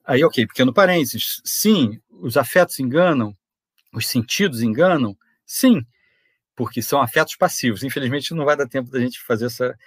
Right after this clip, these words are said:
diferenciação crucial entre afetos passivos e afetos ativos pro Spinoza, porque já tem bastante coisa e o tempo vai avançando. Mas, então, tentando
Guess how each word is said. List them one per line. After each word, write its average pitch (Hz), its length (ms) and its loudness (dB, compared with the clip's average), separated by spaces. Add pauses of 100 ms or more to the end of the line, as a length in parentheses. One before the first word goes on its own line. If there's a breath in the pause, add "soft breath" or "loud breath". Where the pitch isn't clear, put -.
(220 soft breath)
diferenciação 123 520 -2
crucial 127 680 4 (140)
entre 117 220 -2
afetos - 300 -4
passivos 120 420 -6
e 127 40 0
afetos 113 280 -6
ativos 123 440 -8
pro - 180 -16
Spinoza, 120 500 -2 (760)
porque 117 380 2
já 120 160 0
tem 120 160 -2
bastante 120 380 -2
coisa 147 420 0 (440)
e 123 100 0
o 113 60 -2
tempo 117 180 -4
vai 143 220 2 (260)
avançando. 113 520 -6 (1000 loud breath)
Mas, 170 480 2 (300)
então, 160 340 0 (140)
tentando 151 560 -2